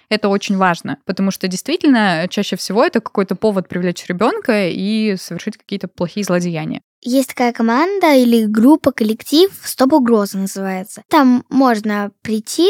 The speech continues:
Speaker 2: туда, и там тебе просто все расскажут, как можно избежать вот этих ситуаций.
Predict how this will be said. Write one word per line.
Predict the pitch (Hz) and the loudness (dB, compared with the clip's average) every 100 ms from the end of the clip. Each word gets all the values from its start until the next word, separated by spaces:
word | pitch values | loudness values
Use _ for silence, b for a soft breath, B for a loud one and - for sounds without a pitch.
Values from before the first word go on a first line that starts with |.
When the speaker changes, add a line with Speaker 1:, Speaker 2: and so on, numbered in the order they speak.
| 453 | 2
Speaker 2:
туда, | 370 269 254 302 B B B B | -2 0 0 -2 B B B B
и | 262 | 0
там | 262 262 | 4 4
тебе | 233 240 | 4 4
просто | 247 - 240 | 2 0 -2
все | - - 269 247 | 0 0 2 4
расскажут, | 220 - 214 202 208 | 2 -2 -4 -4 -4
как | 214 214 | -4 0
можно | 214 202 208 | 0 0 -4
избежать | - 214 208 208 208 208 | -2 -4 -2 -2 -2 -6
вот | 202 | -12
этих | 196 202 - | -12 -12 -12
ситуаций. | 220 226 277 427 - 233 | -8 0 0 0 0 -2